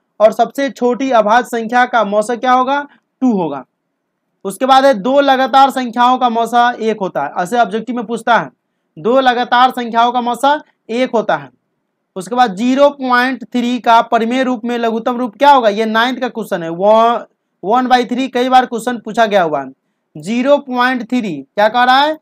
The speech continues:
ज़ीरो पॉइंट थ्री का लघुत्तम रूप, देख रहे थ्री के ऊपर पाई दिया हुआ है, इसका लघुत्तम रूप क्या होगा, वन बाई थ्री होगा। बहुत सारे बच्चे इसको दशमलव में तोड़ करके दस दे देते हैं,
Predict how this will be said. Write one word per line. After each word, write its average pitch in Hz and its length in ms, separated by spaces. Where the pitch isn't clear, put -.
ज़ीरो 247 460
पॉइंट 254 500
थ्री 240 360
का 240 380
लघुत्तम 226 500
रूप, 202 260
देख 233 160
रहे 247 120
थ्री 233 520
के 247 80
ऊपर 247 220
पाई 233 260
दिया 226 180
हुआ 208 180
है, 226 100
इसका 226 160
लघुत्तम 226 380
रूप 240 160
क्या 285 120
होगा, 214 320
वन 220 260
बाई 233 180
थ्री 220 160
होगा। 147 300
बहुत 220 160
सारे 247 160
बच्चे 240 240
इसको 233 200
दशमलव 226 380
में 233 140
तोड़ 233 220
करके 226 360
दस 220 240
दे 220 120
देते 226 260
हैं, 220 380